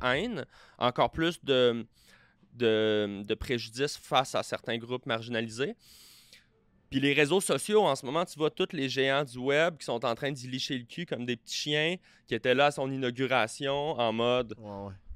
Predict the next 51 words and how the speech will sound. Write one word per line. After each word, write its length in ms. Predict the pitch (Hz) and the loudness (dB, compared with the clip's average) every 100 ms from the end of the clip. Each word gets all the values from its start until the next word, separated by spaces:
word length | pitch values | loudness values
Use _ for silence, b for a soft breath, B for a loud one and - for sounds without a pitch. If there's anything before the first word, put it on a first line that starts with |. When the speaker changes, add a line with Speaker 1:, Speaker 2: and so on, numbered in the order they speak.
| - | -8
Speaker 1:
en 160 | - 117 | -2 0
mode 160 | 135 139 | 2 0
opportuniste. 640 | 120 120 - 131 143 - | 0 -4 -4 -2 -2 -2
Là, 100 | 135 | -4
c'est 140 | - 117 | -4 -4
Trump 300 | 160 156 165 | -2 -2 0
le 140 | 139 | 0
boss, 280 | 135 160 175 | 2 2 2
pas 140 | 156 | 0
de 40 | 135 | 0
problème, 400 | 156 131 143 160 | 0 0 0 0
mon 180 | 147 123 | -2 -2
chum, 500 | 123 131 147 165 147 | -4 -4 -4 -6 -10
tu 60 | - | -6
sais, 200 | 139 143 | -4 -6
puis, 260 | 117 110 | -8 -4
euh, 220 | 107 104 101 | 0 2 0
Speaker 2:
On 160 | 107 117 | 0 -2
est 160 | 117 | 0
là. 240 | 117 120 123 - | 0 0 -2 2
Speaker 1:
on 160 | 151 165 | 4 8
est 160 | 185 | 8
là, 320 | 190 185 240 277 | 10 10 10 6
puis, 340 | 160 151 143 B B B B B - | 2 0 0 B B B B B -20
puis 140 | - 120 | -16 -4
Trump 260 | 156 156 | 0 0
qui 80 | 139 | 0
veut 80 | 127 | -2
tout 140 | - | -2
déréglementer, 840 | 143 135 135 135 135 131 120 180 226 | -2 0 0 2 2 4 4 2 -2
puis 140 | 139 | 0
donner 240 | 139 143 | 0 2
un 60 | 175 | -2
petit 100 | - | -2
peu 80 | 175 | -2
les 220 | 190 135 | 0 -2
clés 260 | - 151 160 | -2 -2 0
de 60 | |
la 100 | 139 | 0
Maison-Blanche 720 | 127 127 120 117 123 139 156 | 0 0 0 0 2 0 0
à, 420 | 139 107 101 95 - - b b b | 2 4 2 0 -6 -20 b b b
à 80 | 113 | -2
des 120 | 123 | 0
mi-, 140 | 123 104 | 0 0
à 100 | 120 | 0
des 120 | 117 | 0
multimilliardaires 880 | 123 123 175 156 131 117 135 170 - | -2 -4 -6 2 2 4 2 0 -2
qui 160 | - | -6
ont, 40 | 127 | -6
qui 180 | - 131 | -6 -6
ont 240 | 117 104 | -4 -6